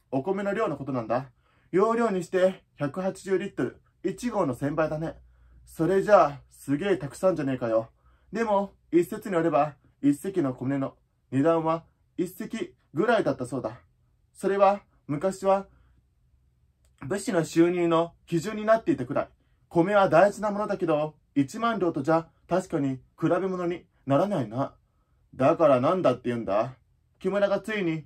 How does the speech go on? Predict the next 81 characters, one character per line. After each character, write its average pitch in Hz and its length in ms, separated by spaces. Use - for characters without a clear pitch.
大 156 220
声 196 140
を 151 80
出 127 100
す。 - 140
田 156 100
中 160 220
も 151 100
コ 185 140
ナ 170 100
ン 156 40
た 143 80
ち 127 120
に 120 60
向 113 80
か 127 100
っ 127 40
て、 127 280
猟 196 280
銃 143 160
を 135 260
押 127 180
さ 202 140
え 190 60
直 196 160
し - 80
た。 - 140
そ 165 160
の 202 220
銃 185 260
口 196 140
が 185 100
目 190 100
に 180 60
入 165 180
っ - 40
て 143 100
い 135 40
た 147 100
の 139 80
よ 131 120
う 127 40
に、 113 140
コ 170 120
ナ 160 100
ン 147 40
は 135 60
さ 170 120
ら 165 100
に 139 180
前 190 220
に 151 80
進 131 220
み 117 40
出 117 100
す。 - 140
だ 196 180
か 202 100
ら、 190 260
こ 143 160
れ 175 100
は 180 300
価 240 160
値 165 120
で 165 60
は 117 120
な 139 160
い。 - 60
他 233 220
の 233 80
何 247 200
か 175 120
を 139 60
表 165 260
し - 60
た 151 220
暗 165 260
号 190 140
な 196 80
の 151 100
さ。 165 240